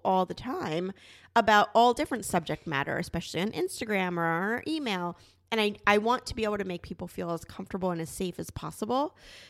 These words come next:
This is an, a subject matter. You know, I feel like I'm pretty adept when it comes to mental health, when it comes to, you know, relationships, when it comes to, uh, grief. A lot of things I think I have a lot of knowledge about.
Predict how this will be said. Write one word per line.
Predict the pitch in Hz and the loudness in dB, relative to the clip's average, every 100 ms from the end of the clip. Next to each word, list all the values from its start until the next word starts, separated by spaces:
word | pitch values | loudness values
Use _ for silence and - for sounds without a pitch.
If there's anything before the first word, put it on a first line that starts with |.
| - | 0
This | 220 233 | 0 2
is | 202 - 196 | -2 -4 -8
an, | 196 - - | -8 -10 -4
a | 185 185 | -2 -2
subject | - 202 180 185 - | -2 -4 -2 -6 -6
matter. | 180 175 180 | -4 0 0
You | 226 | 0
know, | - | 0
I | 254 285 | 0 0
feel | 320 311 | -2 -4
like | 311 | -2
I'm | 262 226 | -6 -6
pretty | 247 220 214 | -6 -4 -4
adept | 185 170 170 - | -4 -4 -4 -4
when | 180 | -6
it | - | -4
comes | 180 170 | -6 -6
to | - 170 170 _ _ _ _ - | -2 -2 -2 _ _ _ _ -10
mental | 170 170 185 | -8 -6 -8
health, | 185 285 220 190 185 | -4 -2 -2 -6 -10
when | 175 | -12
it | - | -12
comes | 185 180 - | -14 -12 -6
to, | 185 180 - - - - - _ _ _ _ | -4 -4 -6 -18 -20 -20 -20 _ _ _ _
you | - | -6
know, | 226 - 202 | -4 -6 -8
relationships, | 196 226 262 302 - 254 - 208 - - | 0 2 4 2 0 -2 0 0 -2 -2
when | 208 | -2
it | 190 | 0
comes | - 208 - - | -2 -4 -4 -6
to, | 208 196 185 175 170 - | 0 4 4 4 2 0
uh, | 175 160 151 143 - - _ _ _ _ - | 2 4 2 -2 -8 -18 _ _ _ _ -12
grief. | - 262 302 220 - - | -4 -2 -2 -4 -12 -2
A | 254 | 2
lot | 277 294 381 | 6 6 6
of | 494 | 0
things | - 277 269 | -2 -2 -2
I | 233 | -4
think | 226 220 214 | -4 -4 -2
I | |
have | 247 220 | 0 -2
a | 208 | -2
lot | 202 175 180 - | 0 2 2 0
of | 202 | -4
knowledge | 233 320 415 226 | -2 -2 -2 -2
about. | 180 160 127 151 | -4 -2 -2 -2